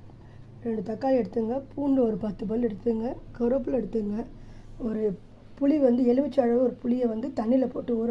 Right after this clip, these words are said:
வச்சுக்கோங்க. அப்புறம் மசாலா அரைக்க தேவையானது, துவரம் பருப்பு கொஞ்சம், கடலப்பருப்பு கொஞ்சம், மிளகா ஒரு ஆ-, ஆறு மிளகா வத்தல், வெந்தயம் கொஞ்சம், கடுகு கொஞ்சம், மிளகு சீரகம் கொஞ்சம், அப்புறம்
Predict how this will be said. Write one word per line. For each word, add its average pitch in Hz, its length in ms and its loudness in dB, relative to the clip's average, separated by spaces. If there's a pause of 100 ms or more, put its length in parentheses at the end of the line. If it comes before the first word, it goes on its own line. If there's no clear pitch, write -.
வச்சுக்கோங்க. 202 480 -4 (800)
அப்புறம் 247 340 -2 (520)
மசாலா 277 340 0
அரைக்க 240 260 -4 (120)
தேவையானது, 220 500 -4 (460)
துவரம் 269 340 2
பருப்பு 240 320 -2
கொஞ்சம், 226 340 -2 (400)
கடலப்பருப்பு 254 540 -2 (100)
கொஞ்சம், 220 380 -4 (540)
மிளகா 269 280 0 (140)
ஒரு 202 120 -2 (100)
ஆ-, 202 280 -4
ஆறு 214 160 -6 (120)
மிளகா 233 320 -2
வத்தல், 240 300 -2 (1000)
வெந்தயம் 240 520 2 (140)
கொஞ்சம், 226 340 -2 (240)
கடுகு 247 320 0 (120)
கொஞ்சம், 220 340 0 (540)
மிளகு 269 340 0
சீரகம் 240 340 2
கொஞ்சம், 214 380 -2 (560)
அப்புறம் 262 340 -6